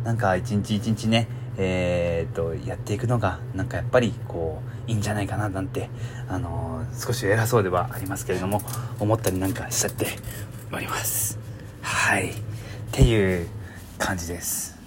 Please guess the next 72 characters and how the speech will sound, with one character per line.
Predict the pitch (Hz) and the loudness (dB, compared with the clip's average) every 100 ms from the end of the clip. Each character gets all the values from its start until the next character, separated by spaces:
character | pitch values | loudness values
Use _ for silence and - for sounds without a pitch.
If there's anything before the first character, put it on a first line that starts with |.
| - - - - - | -16 -16 -16 -16 -10
は | - - | -6 -4
い。 | - - - - - - - - | -6 -12 -18 -18 -16 -16 -16 -2
あ | 147 151 147 | 4 6 8
ー、 | |
あ | |
と | 135 127 | 6 6
ね、 | 113 95 - | 4 2 -2
そ | - 104 | -4 -2
う | |
ね。 | 95 110 104 - - - - - | 2 2 2 -4 -16 -16 -6 2
え | 110 107 104 101 95 95 92 92 | 4 6 4 4 4 4 2 2
ー | 87 | 0
っ | |
と | 90 | -2
ね、 | 90 95 - | 0 0 0
ま | 110 | 4
あ、 | 110 | 8
な | 127 | 8
ぜ | 110 | 6
ね、 | 110 117 110 | 6 6 6
こ | 110 | 8
う、 | |
ダ | 120 | 10
イ | 117 | 10
エ | |
ッ | |
ト | 101 | 8
を | 95 | 0
頑 | 104 | 4
張 | 120 | 6
っ | 131 | 6
て | - | 8
る | |
か | 104 | 8
み | 139 | 8
た | 113 | 6
い | 85 | 2
な | |
ね、 | 85 101 - - - - | 0 -2 -4 -14 -8 4
え | 104 101 98 95 | 6 6 6 4
ー、 | |
こ | - | 2
と | 113 | 0
を | |
ち | 101 | 0
ょ | |
っ | - | -2
と | |
ね、 | 87 92 | -2 -2
お | |
話 | 90 104 101 | 0 2 0
し | - | -2
さ | |
せ | 98 | -6
て | - | -4
い | 85 | -6
た | 82 | -6
だ | 98 | -8
き | - 92 | -6 -4
ま | 101 | -4
し | 98 | -4
た | 98 87 - - - | -4 -4 -10 -16 -4
け | 123 | -2
れ | 107 | 0
ど | 101 | 2
も、 | 120 95 - - - | 2 2 -6 -16 0
あ | 117 110 | 2 4
の | 107 104 101 101 98 95 95 95 | 4 4 2 2 2 2 0 0
ー、 | |
そ | 98 180 | 4 8
う | 135 | 10
ね、 | 117 120 | 10 8